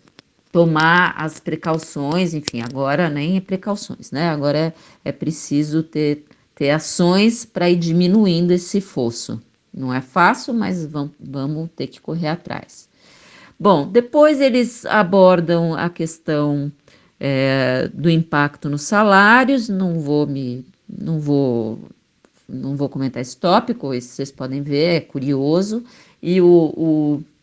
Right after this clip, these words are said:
terceiro tópico é, é sobre a evasão, que eles acreditam que vai aumentar a evasão, principalmente também pras, ao, ao longo do tempo, pra esses alunos que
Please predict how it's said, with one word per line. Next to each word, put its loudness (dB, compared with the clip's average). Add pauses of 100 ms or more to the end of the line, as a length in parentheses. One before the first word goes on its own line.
terceiro 0
tópico -4
é, -2 (440)
é -6
sobre -2
a 2
evasão, 2
que -8
eles -4
acreditam -6
que -4 (380)
vai 4
aumentar -4
a -4
evasão, 2
principalmente -4
também 0
pras, -8 (340)
ao, -4
ao -4
longo -4
do -4
tempo, -8 (400)
pra 0
esses -6
alunos -4
que -8